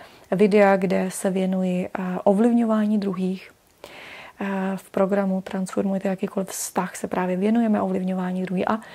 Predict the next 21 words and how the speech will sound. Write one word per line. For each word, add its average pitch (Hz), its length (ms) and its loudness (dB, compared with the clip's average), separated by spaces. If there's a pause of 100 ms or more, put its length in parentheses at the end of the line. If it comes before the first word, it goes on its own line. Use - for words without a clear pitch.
(260)
nebo 240 320 6
zkuste 220 540 2
jednu 202 340 0
z 202 60 -4
mých 196 320 -2
knih, 214 480 2 (420)
Vaše 196 220 2
nová 196 260 2
realita 185 400 0
nebo 185 300 -4
nová 185 300 -2
kniha 185 260 -4
Ty 185 180 -6
jsi 185 160 -10
ta 185 120 -8
síla, 196 400 -2
protože 190 420 -2 (480)
všechny - 400 0
tyto 196 240 0
věci, 185 720 -2
eh, 180 60 -8